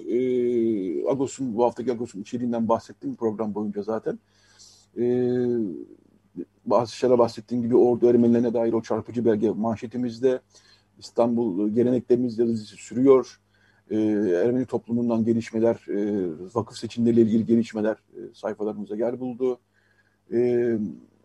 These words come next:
otizmli, e, çocuklara dair, e, pandemi döneminde eğitimin uzaktan olmasıyla ilgili büyük sorunlar var. Otizm, Otizm Derneği'nin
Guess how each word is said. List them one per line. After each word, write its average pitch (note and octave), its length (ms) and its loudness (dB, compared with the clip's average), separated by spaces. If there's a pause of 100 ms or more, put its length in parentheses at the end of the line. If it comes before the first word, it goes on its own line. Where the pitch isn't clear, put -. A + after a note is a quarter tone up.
(480)
otizmli, C3 840 4
e, A#2 60 -4
çocuklara B2 480 -4
dair, B2 460 0
e, A2 520 0 (200)
pandemi A#2+ 380 2
döneminde A#2 500 4 (220)
eğitimin G#2+ 1300 -4
uzaktan A#2 360 -2
olmasıyla A#2 380 -2
ilgili G#2+ 180 -6
büyük A#2 160 -4
sorunlar A#2+ 340 -2
var. B2 120 0
Otizm, A#2 640 -4 (100)
Otizm B2 420 -2
Derneği'nin B2 480 2